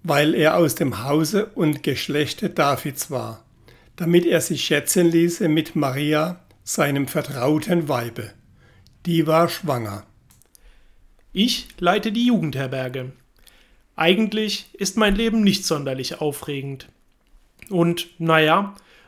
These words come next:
Speaker 2: manchmal bin auch ich nicht glücklich und habe dunkle Gedanken. Meistens,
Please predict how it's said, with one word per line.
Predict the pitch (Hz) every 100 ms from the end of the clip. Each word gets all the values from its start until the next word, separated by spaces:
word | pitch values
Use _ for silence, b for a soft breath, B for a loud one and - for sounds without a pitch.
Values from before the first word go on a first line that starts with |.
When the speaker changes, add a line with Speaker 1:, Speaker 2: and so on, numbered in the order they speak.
| B
Speaker 2:
manchmal | 165 220 - 196 196
bin | 196 190 175
auch | 156
ich | 208 185
nicht | 202 214 -
glücklich | 180 160 147 135 -
und | 170 147
habe | 147 143
dunkle | 151 151 135 170
Gedanken. | 170 - 151 147 151 135 139 _ _ _ b b b b b b
Meistens, | 135 135 151 - 226 262 - - _